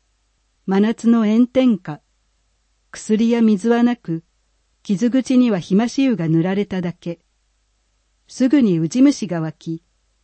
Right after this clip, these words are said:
臭くてたまりませんでした。境内は横たわった死体と、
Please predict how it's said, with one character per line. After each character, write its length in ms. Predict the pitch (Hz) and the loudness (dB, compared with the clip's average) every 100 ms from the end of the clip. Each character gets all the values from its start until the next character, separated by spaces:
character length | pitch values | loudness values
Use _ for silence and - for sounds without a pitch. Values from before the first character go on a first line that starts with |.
| _ _ | _ _
臭 240 | - 254 | -6 -6
く 100 | - | -6
て 160 | - 175 | -10 -8
た 140 | 165 | -4
ま 120 | 170 208 | -2 2
り 100 | 247 | 2
ま 120 | 247 | 2
せ 180 | 247 254 | 0 2
ん 100 | 190 | 2
で 100 | 156 | -2
し 140 | - | -14
た。 160 | 135 - _ _ _ _ _ _ _ _ _ _ _ _ _ _ _ _ - | -20 -20 _ _ _ _ _ _ _ _ _ _ _ _ _ _ _ _ -2
境 220 | 240 254 | 0 0
内 260 | 196 196 170 | -2 -4 -4
は 240 | 156 165 _ _ _ _ | -6 -10 _ _ _ _
横 260 | 190 226 262 | -4 -2 -2
た 140 | 262 | -2
わ 80 | 262 | -4
っ 80 | - | -8
た 180 | 170 | -10
死 140 | 160 - | -12 -10
体 240 | 180 190 | -8 -8
と、 280 | - 170 | -8 -12